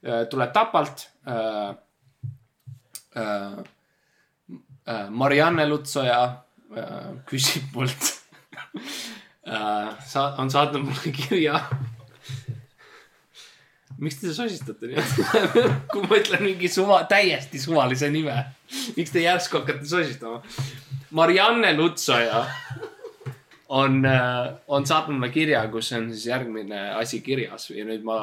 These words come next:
võtan selle kirja ette ja loen selle ette. Seal kirjas seisab: "Päikest, Mart.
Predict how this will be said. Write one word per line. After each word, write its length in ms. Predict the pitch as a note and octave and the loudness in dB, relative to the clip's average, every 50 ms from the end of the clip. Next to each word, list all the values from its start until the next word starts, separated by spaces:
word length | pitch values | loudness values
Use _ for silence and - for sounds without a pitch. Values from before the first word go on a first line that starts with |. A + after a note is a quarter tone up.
| A2 A2 | -4 -4
võtan 400 | A#2 A#2+ A#2+ - A#2+ A#2 A#2 - | -6 -6 -4 -4 -4 -4 -4 -4
selle 160 | A2+ A2+ A2 | -6 -6 -6
kirja 240 | - B2+ B2 A#2+ A#2 | -6 -4 -2 -2 -2
ette 280 | C3 C3 C3+ - G2+ G2+ | -2 -2 -4 -6 -6 -6
ja 80 | G#2 G#2+ | -6 -6
loen 300 | A#2+ B2 B2+ A#2+ A#2 A#2+ | -4 -4 -4 -4 -4 -6
selle 240 | - A#2+ A2+ A#2+ C#3 | -6 -6 -4 -4 -4
ette. 300 | C#3 C#3 - - G2+ G#2 - _ _ _ _ _ _ _ _ - - - _ _ | -6 -8 -10 -12 -12 -14 -14 _ _ _ _ _ _ _ _ -20 -20 -20 _ _
Seal 300 | - C3 E3 F3+ F#3+ F3 | -2 2 2 2 4 2
kirjas 320 | F3 E3 D#3 D3 D3 - | 2 4 4 4 2 2
seisab: 440 | - B2 A2 G2+ - G2+ - - - _ _ _ _ _ _ _ _ _ _ _ _ _ _ _ _ _ _ _ _ _ _ - - _ _ _ _ _ _ _ _ _ _ _ _ _ _ _ _ _ _ _ _ _ _ _ _ _ _ _ _ _ _ _ _ _ | 0 0 -2 -2 -2 -6 -10 -10 -14 _ _ _ _ _ _ _ _ _ _ _ _ _ _ _ _ _ _ _ _ _ _ -20 -20 _ _ _ _ _ _ _ _ _ _ _ _ _ _ _ _ _ _ _ _ _ _ _ _ _ _ _ _ _ _ _ _ _
"Päikest, 360 | A3 A3+ A3+ A3+ G#3 F#3 - D#3 | 2 2 2 2 -2 -2 0 0
Mart. 380 | C#3 D3+ - - - - - | 0 0 0 -2 -6 -16 -20